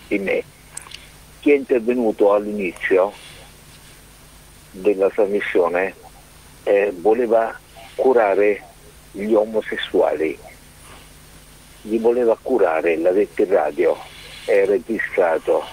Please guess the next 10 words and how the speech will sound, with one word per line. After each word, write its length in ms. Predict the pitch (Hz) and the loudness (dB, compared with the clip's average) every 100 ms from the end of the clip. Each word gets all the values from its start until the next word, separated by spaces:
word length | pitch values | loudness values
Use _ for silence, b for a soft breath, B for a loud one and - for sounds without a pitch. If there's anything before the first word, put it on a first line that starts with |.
| - - - - - | -18 -20 -20 -20 -10
ed 240 | - 98 120 | -4 0 2
è 160 | 117 | 0
registrato, 640 | 104 117 104 120 - - 87 | 0 -2 -2 -4 -2 -2 0
voleva 360 | 120 139 135 123 | 0 2 2 2
curare 540 | 139 104 78 80 82 - - - | 2 2 0 -4 -6 -8 -18 -6
perché 240 | - - 147 | -6 -2 0
vanno 360 | 143 139 147 - - | 0 0 -2 -2 -2
aboliti, 640 | - 147 165 123 104 104 - - | -2 2 0 -2 -6 -8 -8 -6
ammazzati, 920 | 156 147 156 - - - 80 - 170 - - - - - - - | -4 -2 -4 -6 -6 -2 -2 -4 -6 -8 -12 -14 -14 -20 -14 -2
quindi 380 | 330 262 233 247 | 0 0 -2 -4